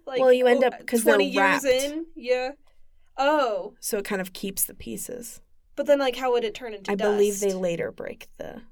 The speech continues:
Speaker 1: Oh, okay.
Speaker 2: Yeah, like, powderize.
Speaker 1: Okay. That
Speaker 2: But,
Speaker 1: makes
Speaker 2: like,
Speaker 1: more sense.
Speaker 2: <laughs> but the whole idea of, like,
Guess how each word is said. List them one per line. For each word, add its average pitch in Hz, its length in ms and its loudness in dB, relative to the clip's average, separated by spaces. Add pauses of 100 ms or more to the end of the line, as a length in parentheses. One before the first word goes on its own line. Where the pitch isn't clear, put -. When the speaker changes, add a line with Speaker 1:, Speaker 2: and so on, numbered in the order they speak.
(140)
Speaker 1:
Oh, 269 220 2
okay. - 380 -10
Speaker 2:
Yeah, - 180 -10 (220)
like, - 160 -8
powderize. - 720 -4
Speaker 1:
Okay. - 360 -10 (100)
That 202 80 -8
Speaker 2:
But, 220 160 4
Speaker 1:
makes 214 260 0
Speaker 2:
like, 370 80 -2
Speaker 1:
more 554 80 8
sense. 339 680 10 (220)
Speaker 2:
<laughs> - 200 -8
but 277 140 8
the 311 120 10
whole 320 220 2
idea 285 400 2
of, 247 80 -2
like, 202 380 -4